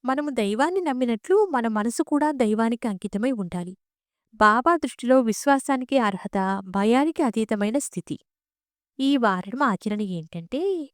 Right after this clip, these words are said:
మనం చేస్తున్న ప్రతి కార్యంలో అంతరంగపు శుద్ధి ఉందా లేదా ధర్మానికి అనుగుణంగా మనం చేస్తున్నామా అని ఆలోచించండి.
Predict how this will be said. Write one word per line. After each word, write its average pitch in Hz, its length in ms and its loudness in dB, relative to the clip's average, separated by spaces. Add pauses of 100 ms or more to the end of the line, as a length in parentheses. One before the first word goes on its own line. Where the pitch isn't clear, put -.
మనం 254 300 -2
చేస్తున్న 285 520 -2
ప్రతి 269 320 -4
కార్యంలో 269 760 0
అంతరంగపు 330 840 0 (760)
శుద్ధి 269 360 0
ఉందా 233 480 2
లేదా 247 300 2
ధర్మానికి 254 640 -2
అనుగుణంగా 226 560 0
మనం 269 340 -2 (220)
చేస్తున్నామా 220 680 0
అని 311 200 -2
ఆలోచించండి. 190 800 -4